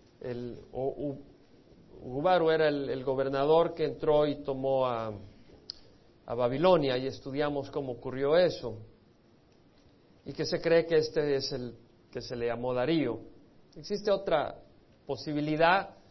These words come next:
¿verdad? Está Ugbaru, y que Gubaru y Ugbaru realmente no eran el mismo, y Ugbaru entró, tomó Babilonia,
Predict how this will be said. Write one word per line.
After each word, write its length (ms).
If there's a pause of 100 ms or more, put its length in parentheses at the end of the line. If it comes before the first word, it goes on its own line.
(680)
¿verdad? 380
Está 340
Ugbaru, 640
y 100
que 140
Gubaru 440
y 120
Ugbaru 440
realmente 480
no 120
eran 180
el 100
mismo, 460
y 100
Ugbaru 400
entró, 520 (160)
tomó 340
Babilonia, 760